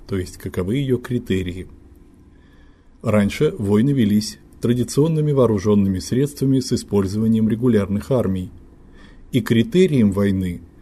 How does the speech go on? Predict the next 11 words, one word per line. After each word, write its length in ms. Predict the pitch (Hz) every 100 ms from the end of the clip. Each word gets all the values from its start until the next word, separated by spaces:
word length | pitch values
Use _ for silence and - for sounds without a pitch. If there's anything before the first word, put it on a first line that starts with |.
| - - -
всегда 320 | - 107 170
считались 520 | 175 135 135 151 143
средства 460 | - 104 127 - 151
ее 300 | 135 98 98
ведения, 640 | 98 107 101 90 90 82 - -
то 100 | 131
есть, 300 | 101 - - - - - - -
если 260 | 151 -
применяются 640 | - 101 101 95 92 - 101
огневые 420 | 95 110 160 156
средства, 560 | - 147 139 135 131